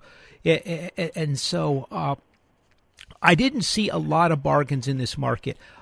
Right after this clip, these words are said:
Uh, one of the things that always is ty-, typically has helped me find a bottom is, has been you start kinda looking at things and go, "Wow, that's really cheap, and that's really cheap, and, you know, I should pick up some of this." There, there's too many stocks that are still way, way up right now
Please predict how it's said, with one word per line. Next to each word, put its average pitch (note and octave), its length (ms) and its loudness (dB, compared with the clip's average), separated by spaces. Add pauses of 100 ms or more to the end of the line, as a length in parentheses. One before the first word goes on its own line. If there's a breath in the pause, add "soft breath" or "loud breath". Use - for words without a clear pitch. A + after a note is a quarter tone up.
(100)
Uh, D#3 160 4
one G3+ 300 4
of D4+ 60 4
the B3 80 0
things E3+ 340 0
that D3+ 120 0
always D#3+ 340 2
is C#3 100 -6
ty-, - 280 -2
typically - 360 0
has C3+ 120 -2
helped E3 220 -2
me D3+ 120 0
find C#3+ 300 -2
a C3 60 -2
bottom D3 460 4 (300 loud breath)
is, D#3 220 4
has D3+ 140 4
been E3+ 200 0
you E3 220 -2
start - 380 -2
kinda G3+ 200 4
looking F3+ 300 2
at - 100 -12
things E3+ 280 0
and D#3 80 0
go, D3 100 0
"Wow, E3+ 240 4
that's E3+ 260 0
really F3 220 0
cheap, D#3 400 -6
and C3+ 140 -2
that's E3 240 0
really D3 240 -2
cheap, C#3+ 400 -4
and, C3 100 0
you D3 100 -2
know, C#3+ 60 0
I C#3+ 80 2
should C#3+ 220 -6
pick F3 160 0
up - 120 -6
some C#3+ 200 -4
of B2 100 -4
this." D#3 320 -2 (340 loud breath)
There, A#3 220 4
there's A3+ 260 2
too C4+ 200 0
many G#3+ 180 0
stocks E3+ 460 -2
that D#3 60 -6
are C#3+ 60 -6
still D#3+ 320 -6
way, D#3+ 300 -2
way D3+ 320 -2
up D3 300 -2 (280 soft breath)
right D3+ 260 0
now D3+ 360 0